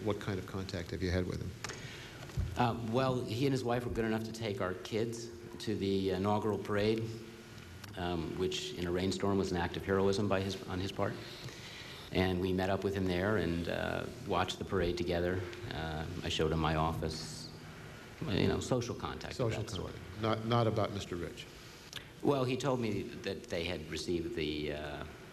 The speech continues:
Speaker 2: uh, pardon. He showed me a list from the internet, things like that, but no substance about it.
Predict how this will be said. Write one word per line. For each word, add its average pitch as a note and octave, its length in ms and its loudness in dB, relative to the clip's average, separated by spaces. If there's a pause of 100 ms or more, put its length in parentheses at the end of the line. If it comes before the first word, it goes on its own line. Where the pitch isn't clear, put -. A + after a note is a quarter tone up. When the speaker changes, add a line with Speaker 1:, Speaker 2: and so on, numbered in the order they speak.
(580)
Speaker 2:
uh, C#2+ 280 0
pardon. F#2+ 440 2
He F2 120 -4
showed D2+ 320 -4
me D2 100 -4
a C#2+ 60 -4
list - 400 -4
from E2 180 -4
the D2+ 140 0
internet, D2+ 420 0 (140)
things D#2 200 -4
like - 180 -4
that, D#2 180 -2 (180)
but D#2+ 100 -4 (440)
no F#2+ 160 4
substance - 540 -2
about E2 260 -6
it. - 80 -6